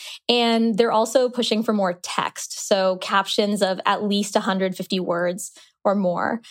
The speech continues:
So it's supposed to be a little bit more Pinteresty. People I've talked to said it's not really like Instagram per se, but it's more like the ads and the branded content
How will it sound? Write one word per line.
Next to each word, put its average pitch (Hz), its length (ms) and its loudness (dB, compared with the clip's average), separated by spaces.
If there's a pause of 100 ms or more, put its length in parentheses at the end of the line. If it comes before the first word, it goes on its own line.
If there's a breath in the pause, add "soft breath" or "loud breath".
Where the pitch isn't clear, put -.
(260 loud breath)
So 233 720 2 (140)
it's 269 160 0
supposed 311 280 0
to 392 80 6
be 269 300 2 (200)
a 240 60 4
little 262 380 0
bit 226 220 0
more 202 540 0
Pinteresty. 254 1160 0 (520 loud breath)
People 247 220 2
I've 247 120 2
talked 196 240 0
to 226 100 2
said 208 500 2
it's 233 160 0
not 285 280 2
really 240 320 2
like 196 340 0
Instagram 262 600 0
per 285 100 0
se, 294 320 2
but 226 140 2
it's 220 160 -4
more 220 180 2
like 208 220 0
the - 200 -2
ads 190 400 2
and 202 120 0
the 185 40 2
branded 180 400 -2
content 240 640 -2